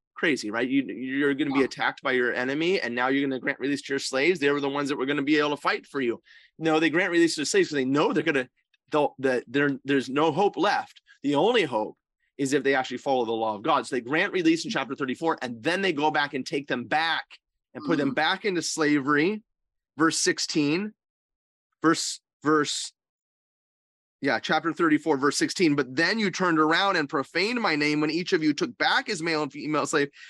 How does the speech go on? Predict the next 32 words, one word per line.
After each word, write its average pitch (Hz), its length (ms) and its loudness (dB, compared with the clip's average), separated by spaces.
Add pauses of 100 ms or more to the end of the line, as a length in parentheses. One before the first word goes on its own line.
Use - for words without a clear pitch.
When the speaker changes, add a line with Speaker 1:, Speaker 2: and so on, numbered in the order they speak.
(240)
Speaker 1:
whom 160 220 2
you 147 300 4
set 143 380 -2
free 151 360 0
according 147 440 0
to 135 80 -2
their 127 160 2
desires," 123 840 0 (400)
right? 131 360 0 (300)
And 151 160 0
then, 170 380 2 (680)
"So 160 380 4
the 156 100 4
Lord's 143 240 2
gonna 143 180 0
proclaim 131 480 -4
liberty 123 300 -2
to 107 40 -10
the 113 100 -4
sword," 143 300 0
he 123 60 2
says 113 240 -2
in 107 80 -8
verse 107 200 -4
seventeen, 101 680 -6 (460)
and 120 160 -4
the 117 80 -4
whole 120 180 -10
thing's 107 160 -6
gonna 107 160 -8
go 101 140 -4
ba-, 110 140 -6